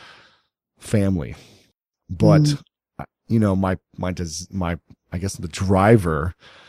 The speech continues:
Speaker 1: was coming from a negative place of, like, anger and resentment 'cause I didn't have that as a child. And so it was, like, always coming from this negative place,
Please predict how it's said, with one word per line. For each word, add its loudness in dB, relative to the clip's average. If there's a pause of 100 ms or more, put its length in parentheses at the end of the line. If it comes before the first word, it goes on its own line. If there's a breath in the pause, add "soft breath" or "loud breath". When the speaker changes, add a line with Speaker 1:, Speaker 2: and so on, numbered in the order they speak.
(320 soft breath)
Speaker 1:
was 0
coming 4
from 2
a 0 (120)
negative 0
place -4
of, -6
like, -6
anger 0
and -2
resentment -2
'cause -6
I 0
didn't -4
have -2
that -2
as -4
a -12
child. -4 (720 loud breath)
And -2
so 4
it 6
was, 2
like, -2
always 6
coming 4
from -2
this -4
negative 0
place, -4